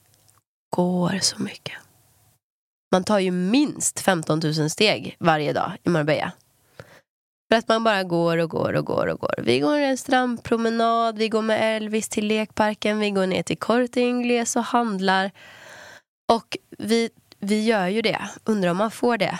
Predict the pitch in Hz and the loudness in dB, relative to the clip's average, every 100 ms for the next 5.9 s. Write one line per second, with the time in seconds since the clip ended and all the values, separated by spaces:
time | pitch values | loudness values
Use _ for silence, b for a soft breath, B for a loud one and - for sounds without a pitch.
0 | - 269 185 170 165 - - 202 185 185 | -8 -2 0 0 -4 -4 -2 0 0 0
1 | 233 202 - 180 170 180 - - 175 160 | 0 0 0 0 0 -2 -2 0 0 0
2 | 165 160 165 185 - - 190 180 - - | 0 0 0 -2 -4 -4 0 0 0 -2
3 | - - 165 147 147 180 185 b b b | -2 0 0 2 0 -2 -4 b b b
4 | b b - - 180 151 160 - _ _ | b b -6 2 2 2 -2 -10 _ _
5 | 196 190 - _ - 196 160 - - | -2 -2 -6 _ -2 0 0 -2 -6